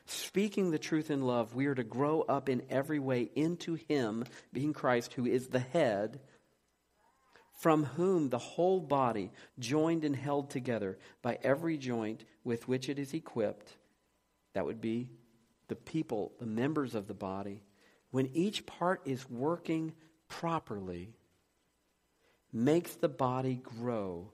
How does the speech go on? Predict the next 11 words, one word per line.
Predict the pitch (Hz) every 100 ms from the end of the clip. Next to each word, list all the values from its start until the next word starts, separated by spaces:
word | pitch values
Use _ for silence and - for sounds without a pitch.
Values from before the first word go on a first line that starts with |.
| - _
so | - 127
that | 117 117 -
it | 139 139 120
builds | 123 139 147 -
itself | - 131 - - 120 120 - -
up | 127 113 - - _ _ _ _ 110
in | 110 104
love." | 101 110 147 - - _ _ _ _ _ _ _ _ _
It | 131 127 123
builds | 131 131 143 139
itself. | - 131 131 - 147 123 - -